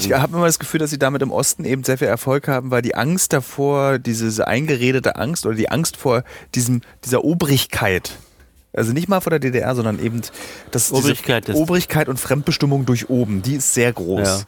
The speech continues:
Speaker 1: Also, dass man nicht mehr frei entscheiden kann.
Speaker 2: Ja gut, es wird Ihnen ja auch eingeredet, dass das alles, was jetzt hier gekommen ist, was die, äh, Pandemiebekämpfung betrifft, was alles,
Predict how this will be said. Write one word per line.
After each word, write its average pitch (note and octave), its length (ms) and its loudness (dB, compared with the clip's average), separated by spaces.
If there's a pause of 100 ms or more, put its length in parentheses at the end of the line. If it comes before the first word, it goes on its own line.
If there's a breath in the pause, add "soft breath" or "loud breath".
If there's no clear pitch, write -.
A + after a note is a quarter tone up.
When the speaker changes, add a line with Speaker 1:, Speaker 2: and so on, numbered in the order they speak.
(240 soft breath)
Speaker 1:
Also, G#2+ 140 0
dass A#2 160 2
man C3 140 2
nicht C#3+ 180 -2
mehr C3+ 140 2
frei A2+ 360 -2
entscheiden G#2+ 540 -2
kann. G2+ 160 -2
Speaker 2:
Ja A#2 80 4
gut, C3 240 0
es F2 100 0
wird G#2 120 -2
Ihnen A2 120 0
ja G2 140 2
auch F2 60 -2
eingeredet, A#2+ 500 0
dass A2 140 -2
das - 180 -6
alles, A2 340 0
was B2+ 200 -2
jetzt - 260 -2
hier A#2 160 2
gekommen A#2+ 320 -2
ist, B2 160 -2
was - 220 -2
die, G#2 180 0
äh, F2+ 420 -2 (380 loud breath)
Pandemiebekämpfung A2 920 0
betrifft, G#2+ 680 -2
was F2+ 240 -2
alles, G#2 300 -2